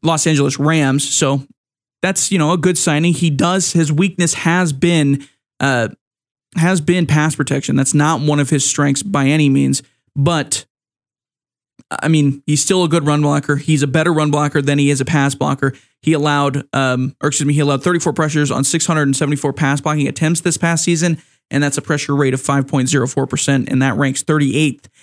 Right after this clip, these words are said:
out of sixty-eight qualified guar-, guards, according to P F F. So they're answering at least something, and it's po-, you know, it's entirely possible that Austin Corbett gets better at the guard position, and he does become a good, uh, pass blocking guard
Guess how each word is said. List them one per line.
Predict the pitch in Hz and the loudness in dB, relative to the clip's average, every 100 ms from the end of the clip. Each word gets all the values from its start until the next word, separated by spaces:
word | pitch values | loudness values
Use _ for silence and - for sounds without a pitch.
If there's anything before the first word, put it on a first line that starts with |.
| _ _ - | _ _ -4
out | 147 | -2
of | 120 | -2
sixty-eight | - 151 - 127 131 - | -2 -2 0 0 0 -2
qualified | 143 135 139 - - | -2 -2 -2 -4 -2
guar-, | 147 139 131 147 | 0 0 -2 -2
guards, | 151 139 123 - | 0 0 -2 -4
according | 127 - 139 139 | -6 -2 0 0
to | - 147 135 | 0 0 0
P | 139 135 | 0 -2
F | 135 | -2
F. | 107 104 - _ _ - | -4 -6 -8 _ _ -4
So | 175 156 127 - _ _ _ _ _ _ _ - | 0 0 -2 -8 _ _ _ _ _ _ _ -4
they're | 151 160 | -2 0
answering | 180 196 - 185 151 | 0 0 0 2 0
at | |
least | 123 190 190 - | 0 0 0 0
something, | - 185 208 233 233 226 | 0 0 0 2 2 2
and | 156 | 0
it's | 143 | 0
po-, | 175 175 | 0 0
you | 165 | 2
know, | 156 131 - - | 0 0 -4 -6
it's | 147 | -4
entirely | - 170 170 160 | -2 0 0 0
possible | 147 147 - 139 | 2 0 0 0
that | |
Austin | 139 135 143 | 0 -2 -2
Corbett | 135 139 131 | -2 -2 0
gets | - 139 | -2 -2
better | 156 147 143 - | 0 0 -2 -2
at | 151 160 | -2 -2
the | |
guard | 147 143 135 | -2 -2 -2
position, | 135 131 135 143 | -2 -2 0 0
and | 135 135 | 2 0
he | 127 - | 0 -2
does | 156 143 | 0 0
become | 143 - 156 135 127 - _ _ _ _ _ - | -2 0 2 2 0 -4 _ _ _ _ _ -4
a | 214 | -2
good, | 160 185 160 135 - _ - | 2 2 0 -4 -8 _ -2
uh, | 143 | -2
pass | 127 175 156 | 0 0 0
blocking | 143 151 139 139 | 0 -2 0 0
guard | 147 160 131 131 | 2 0 0 -2